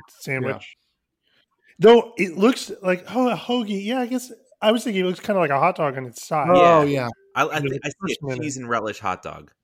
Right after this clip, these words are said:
Speaker 2: Oh, that's relish. I'm like, "Why would there be lettuce on a hot dog?" <laughs>
Speaker 1: Yeah, it's definitely
Speaker 3: Yeah.
Speaker 1: relish. That's why I
Speaker 3: Underneath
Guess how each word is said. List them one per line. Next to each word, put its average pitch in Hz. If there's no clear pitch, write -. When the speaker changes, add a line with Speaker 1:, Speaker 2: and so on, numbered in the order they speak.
Speaker 2:
Oh, 147
that's 135
relish. 107
I'm 107
like, 98
"Why 101
would 120
there 120
be 101
lettuce 98
on 95
a 90
hot 98
dog?" -
<laughs> -
Speaker 1:
Yeah, 165
it's -
definitely 214
Speaker 3:
Yeah. 131
Speaker 1:
relish. 127
That's 151
why 160
I 143
Speaker 3:
Underneath -